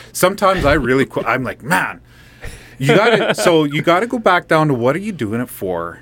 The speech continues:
Speaker 2: Yeah.
Speaker 1: Like, where's the value?
Speaker 2: Yeah.
Speaker 1: And just let everybody else's perception kinda be their perception,
Speaker 2: Yeah.
Speaker 1: man. You're doing what you do. And, um,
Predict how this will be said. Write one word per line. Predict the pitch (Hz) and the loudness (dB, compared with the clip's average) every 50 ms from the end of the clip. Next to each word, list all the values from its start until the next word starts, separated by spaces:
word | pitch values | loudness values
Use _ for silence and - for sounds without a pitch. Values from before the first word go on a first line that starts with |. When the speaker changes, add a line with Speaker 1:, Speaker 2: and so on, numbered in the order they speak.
| - | -4
Speaker 2:
Yeah. | 175 151 131 | -2 -2 0
Speaker 1:
Like, | - - | 0 0
where's | 127 135 147 160 151 - | 0 2 2 2 0 -4
the | 160 | -8
value? | 123 - 117 98 90 90 90 78 65 67 - - - - | -4 -2 -2 -2 -2 -2 -6 -8 -12 -14 -18 -20 -10 -4
Speaker 2:
Yeah. | 120 123 123 123 127 127 127 | -2 2 2 4 4 2 2
Speaker 1:
And | 127 127 127 120 117 - - - - - - - 104 104 120 | 0 0 -2 -4 -6 -8 -12 -18 -20 -20 -20 -20 -20 -20 -14
just | - - 143 135 - - | -4 -2 -2 -2 -2 -2
let | 135 127 135 143 - - - | 0 0 0 0 -2 -4 -8
everybody | - 127 117 120 127 117 143 135 127 127 117 - | -8 -6 -6 -6 -6 -6 -6 -6 -6 -6 -8 -6
else's | - 110 107 107 - - 110 104 - | -4 -4 -4 -4 -6 -10 -12 -14 -14
perception | - 110 101 - - 107 98 98 - - 107 104 98 | -14 -14 -14 -8 -4 -4 -4 -4 -6 -10 -12 -12 -14
kinda | - 101 101 101 101 98 92 | -12 -12 -10 -10 -10 -10 -12
be | 85 - - 110 104 110 113 113 113 | -12 -12 -12 -12 -10 -10 -8 -10 -10
their | 107 - - 98 98 110 117 | -12 -8 -6 -6 -6 -6 -6
perception, | - 143 135 - - 110 120 - - - 110 98 160 | -10 -12 -14 -8 -6 -6 -6 -6 -10 -12 -8 -4 -4
Speaker 2:
Yeah. | 147 127 | -2 -2
Speaker 1:
man. | 117 113 113 | -4 -6 -6
You're | 98 110 120 | -6 -6 -6
doing | 123 117 131 139 135 123 | -6 -6 -6 -6 -4 -6
what | 117 110 - | -6 -8 -8
you | 98 104 | -10 -12
do. | 92 95 95 85 82 - - - | -12 -12 -12 -14 -14 -18 -16 -14
And, | 107 107 104 104 107 107 104 - - - - - - - - - - - - | -10 -10 -8 -8 -8 -10 -12 -16 -20 -20 -20 -20 -20 -20 -20 -20 -20 -16 -10
um, | 90 95 95 95 95 95 92 92 | -6 -6 -4 -4 -6 -8 -10 -14